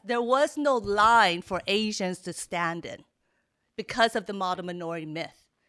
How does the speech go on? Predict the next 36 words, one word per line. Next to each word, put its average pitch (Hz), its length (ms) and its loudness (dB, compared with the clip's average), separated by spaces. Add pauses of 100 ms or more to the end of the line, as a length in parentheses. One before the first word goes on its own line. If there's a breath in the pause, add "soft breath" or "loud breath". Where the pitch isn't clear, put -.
(240 soft breath)
And 226 120 -4
so 233 160 -2
we 226 140 -2
knew 277 220 0
we 302 80 -4
had 285 100 -2
to 226 60 -12
go 220 180 -4
to 202 60 -2
Washington, 202 640 -4
D 190 180 -6
C. 254 520 -4 (300 loud breath)
And 196 280 -2
this 269 200 -2
also 285 360 8
happened 233 360 4
in 202 40 -8
the 196 80 -4
middle 214 300 -2
of 185 100 -4
nine 202 300 2
eleven, 208 520 4 (480 soft breath)
where 214 420 4
they, 202 380 -2
<laughs> - 40 -4
all 339 120 6
the 226 140 2
speakers 247 580 -6
pulled 190 380 -4
out 254 400 6
and 180 180 -4 (500 loud breath)
et 220 140 -4
cetera, 277 400 -4
et 226 140 -8
cetera. 247 440 -6
But, 208 400 -2